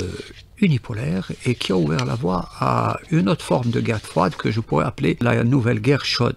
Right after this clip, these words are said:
La nouvelle guerre chaude pour la simple raison qu'elle, parce qu'elle se, se, se caractérise par, euh, une étendue des conflits, une étendue des crises, une étendue des guerres, et qui, euh, sont, euh,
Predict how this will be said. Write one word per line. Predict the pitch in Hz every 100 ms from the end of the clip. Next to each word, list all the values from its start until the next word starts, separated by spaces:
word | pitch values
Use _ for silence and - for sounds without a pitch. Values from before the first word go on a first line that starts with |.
| -
La | 110
nouvelle | 117 135 147
guerre | 151
chaude | - 160 139 226
pour | - 151
la | 135
simple | - 156
raison | 123 127 170
qu'elle, | 156 135
parce | 117 131 -
qu'elle | 117
se, | - 123 -
se, | -
se | - -
caractérise | - 113 - 120 143 147 - - - - - - -
par, | 135 135 123 113
euh, | 113
une | 139 123
étendue | 131 - 110 104 101 - -
des | -
conflits, | - - - - 95 -
une | 151 110
étendue | 107 - 110 101 101 -
des | 131
crises, | - - 92 - -
une | 214
étendue | 110 - 113 98 - - - -
des | 113 131
guerres, | 117 123 147 - - - - - -
et | 123 127 120 117 - -
qui, | - 131 123 - - -
euh, | 120 -
sont, | - 131 135 - 196 220
euh, | 107